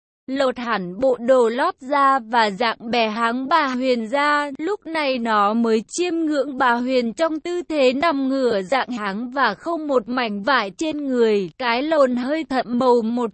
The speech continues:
chút, so với da không thật thâm và cũng không tím, lông lưa thưa, gần như không có mép lồn lòi ra mà chỉ hơi hơi thôi. Lỗ lồn thì hơi hé hé, cái mu cao,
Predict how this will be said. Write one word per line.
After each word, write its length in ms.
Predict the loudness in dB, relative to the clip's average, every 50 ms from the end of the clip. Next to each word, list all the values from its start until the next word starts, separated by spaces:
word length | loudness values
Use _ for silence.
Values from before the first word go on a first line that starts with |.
| _
chút, 240 | -6 -4 -4 -4 -6 _ _ _
so 320 | -12 -6 -2 -2 -2 -2 -2
với 260 | -2 -2 0 0 0 -2
da 500 | 0 0 2 4 4 2 2 0 -2 -6 -12 _ _ _ _ _ _ _
không 320 | -6 -2 -2 -2 -2 -2
thật 200 | -4 -4 -4 -4 _ -4
thâm 280 | -2 0 0 0 0 -2
và 280 | -2 0 0 0 0 0
cũng 160 | -2 -8 -10 -8
không 300 | -6 -6 -4 -2 -2 -4
tím, 500 | -4 -4 -2 -2 0 0 0 0 0 -2 -6 -8
lông 300 | -2 0 0 0 0 0
lưa 340 | -2 -2 0 0 2 0 0
thưa, 480 | 0 -2 -4 -2 0 0 0 0 -2 -4 -6
gần 400 | -4 0 2 2 2 2 0 0
như 200 | 0 0 -2 -2
không 340 | -4 -4 -6 -6 -6 -6
có 240 | -4 -2 0 0 2
mép 240 | 0 0 -2 -2 -2 -4
lồn 320 | -4 -2 0 0 0 0
lòi 320 | -2 0 0 2 2 0 -2
ra 300 | -2 -2 0 0 0 0
mà 280 | 0 2 2 2 0 0 -4
chỉ 220 | -6 -4 -2 -2 -2
hơi 340 | -2 -2 -2 -2 0 0
hơi 240 | 0 0 0 -2 -2 -4
thôi. 480 | 0 2 4 4 4 2 0 -2 -8 -10 -10
Lỗ 360 | -6 0 2 2 2 2 2
lồn 380 | 0 0 2 2 2 2 0 -2
thì 240 | -4 -4 -4 -2 -2
hơi 400 | -2 0 2 2 2 2 0 -2
hé 320 | -4 -4 -4 -4 -4 -4
hé, 360 | -4 -4 -2 -2 -2 -2 -4
cái 320 | -4 -4 -2 0 0 0 0
mu 380 | -2 -4 -4 -4 -4 -6 -6 -4
cao, 480 | -2 0 2 2 2 2 0 -2 -4